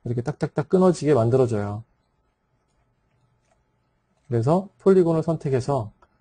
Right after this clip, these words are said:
둥글게 해줘야 되겠죠. 맨 아래쪽에 보게 되면 선택된 면을 스무싱 그룹을 선택, 같이 이렇게 묶어주는 게 있는데, 같은 그룹으로 되면 부드럽게 표면을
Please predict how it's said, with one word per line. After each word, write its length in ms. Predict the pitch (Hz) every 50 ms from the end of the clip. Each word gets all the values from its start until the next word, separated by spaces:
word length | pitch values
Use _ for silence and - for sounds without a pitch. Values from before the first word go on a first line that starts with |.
| _ _
둥글게 640 | - - 143 139 147 147 160 165 156 147 156 139 135
해줘야 300 | 165 156 151 151 139 127
되겠죠. 580 | 110 110 104 98 101 - 113 110 113 120 117 - _ _ _ _ _ _ _ _ _ _ _ _ _ _
맨 260 | - 156 175 190 180
아래쪽에 440 | 143 131 139 135 135 - 139 131 139
보게 260 | 120 123 117 120 110
되면 420 | 113 110 107 123 143 135 104 98 - _ _ _ _ _ _ _
선택된 880 | - - 202 196 196 196 - 185 196 - _ _ - 165 165 160 156 131
면을 540 | 117 120 120 120 117 127 160 185 214 214 - _ _ _ _ _ _ _ _ _ _ _ _ _
스무싱 520 | - - - 196 202 202 - - 185 180 165
그룹을 520 | 160 151 143 139 143 143 135 127 101 - _ _ _ _ _ _
선택, 580 | _ - 170 165 - - 160 - - - - - _ _ _ _ _
같이 320 | - 131 123 - - 139
이렇게 360 | 123 110 117 117 - - 113
묶어주는 520 | 110 117 120 - 185 180 156 160 156 143 139
게 120 | 139 143
있는데, 500 | 120 107 101 104 113 139 131 107 101 117 - _ _
같은 540 | - 135 127 - - 175 160 160 156 156 143
그룹으로 400 | - 135 139 131 131 135 139 131
되면 460 | 131 127 123 120 131 165 196 233 - _ _ _ _ _ _ _
부드럽게 840 | - - 131 127 151 160 156 - _ _ - 147 147 147 156 165 170 _ _ _ _
표면을 440 | - 185 180 175 165 160 160 160